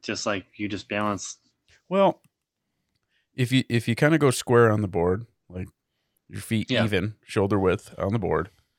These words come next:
Speaker 1: Hmm.
Speaker 2: that's how Sammy does it. And that's how she said, like, that I should do it. But I feel like if I do that and I don't go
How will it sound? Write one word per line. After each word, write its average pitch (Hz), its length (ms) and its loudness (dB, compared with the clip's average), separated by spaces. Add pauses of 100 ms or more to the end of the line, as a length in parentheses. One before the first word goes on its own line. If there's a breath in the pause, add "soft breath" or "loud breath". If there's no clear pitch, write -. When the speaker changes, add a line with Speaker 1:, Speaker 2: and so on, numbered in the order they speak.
(160)
Speaker 1:
Hmm. 110 240 -10 (260)
Speaker 2:
that's 110 200 0
how 104 100 4
Sammy 90 340 -4
does 82 220 -4
it. 95 100 -6
And 101 140 -2
that's 110 180 2
how 107 120 4
she 101 180 -4
said, 87 540 0
like, 82 380 -10 (560)
that 90 120 -2
I 85 120 4
should 85 200 -8
do 80 180 -2
it. - 140 -4 (500)
But 117 120 2
I 117 80 4
feel 214 180 2
like 226 140 2
if 180 160 0
I 117 100 2
do 113 220 -2
that 101 260 4
and 98 100 -4
I 92 80 0
don't 98 320 -2
go 98 320 0